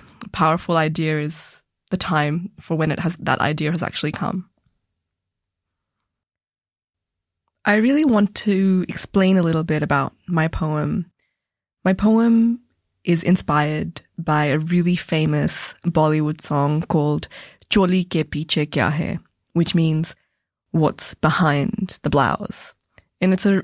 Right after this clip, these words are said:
it's a really famous song. I dance to it at my Lady Sangeet, which is a folk dancing event before you get married. And the song itself is of a woman dancing with a blouse. And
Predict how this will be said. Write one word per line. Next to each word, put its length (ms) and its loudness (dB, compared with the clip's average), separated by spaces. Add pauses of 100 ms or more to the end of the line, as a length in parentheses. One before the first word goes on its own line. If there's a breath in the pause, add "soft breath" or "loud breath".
it's 120 0
a 100 4
really 240 6
famous 340 2
song. 540 0
I 200 0
dance 440 0
to 140 2
it 200 2 (340)
at 160 0
my 140 2
Lady 280 0
Sangeet, 540 -4
which 200 -2
is 260 -2
a 180 0
folk 400 -2
dancing 440 0
event 400 -2 (280 soft breath)
before 360 0
you 280 0
get 200 -2
married. 600 -2
And 340 0 (680 soft breath)
the 420 2
song 280 2
itself 680 -2 (480)
is 640 0 (220)
of 120 2
a 80 4
woman 340 4
dancing 500 0
with 100 0
a 40 0
blouse. 540 -2
And 200 -2